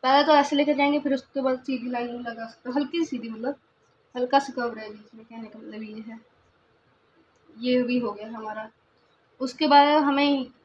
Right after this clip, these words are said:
जहाँ पर इसको छोड़ा होगा, उसके, उसको ऐसे नीचे लेकर आना है।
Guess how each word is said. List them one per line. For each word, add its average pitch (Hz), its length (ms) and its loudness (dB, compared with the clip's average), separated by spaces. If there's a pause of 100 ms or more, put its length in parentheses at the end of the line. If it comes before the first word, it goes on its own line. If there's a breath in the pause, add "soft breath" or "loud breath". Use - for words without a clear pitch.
(140)
जहाँ 254 300 0
पर 277 80 2
इसको 262 460 -4
छोड़ा 240 260 -2
होगा, 262 360 0 (500)
उसके, 277 600 -4 (1700)
उसको 254 320 -4 (360)
ऐसे 247 260 -4
नीचे 247 300 -4
लेकर 233 320 -6
आना 226 240 -6
है। 294 140 -4